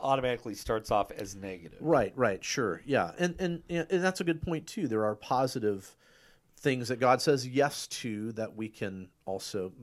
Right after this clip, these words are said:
Speaker 2: for instance, the alcohol issue,
Speaker 1: Right.
Speaker 2: um, where it can become, become what my life revolves around,
Speaker 1: Or
Speaker 2: right?
Speaker 1: food.
Speaker 2: Right, a-, amen. And any of those, any of those things
Speaker 1: Yeah.
Speaker 2: that are, and I,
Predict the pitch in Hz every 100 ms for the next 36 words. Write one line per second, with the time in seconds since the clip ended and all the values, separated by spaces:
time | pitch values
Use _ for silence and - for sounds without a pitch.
0 | 95 - 117 98 98 85 98 92 - -
1 | 90 87 - 82 - _ _ - 120 104
2 | 95 - 101 98 95 98 98 - 101 90
3 | - 110 92 85 - 95 - 98 90 90
4 | 90 107 113 113 95 95 98 92 107 92
5 | 95 98 101 90 87 90 - - 90 -
6 | - 123 110 107 107 113 - 143 156 139
7 | 139 - 139 113 104 90 - 143 139 -
8 | 156 143 113 107 101 - 143 147 123 107
9 | 101 - - 117 110 120 107 98 95 90
10 | - _ _ _ - 196 196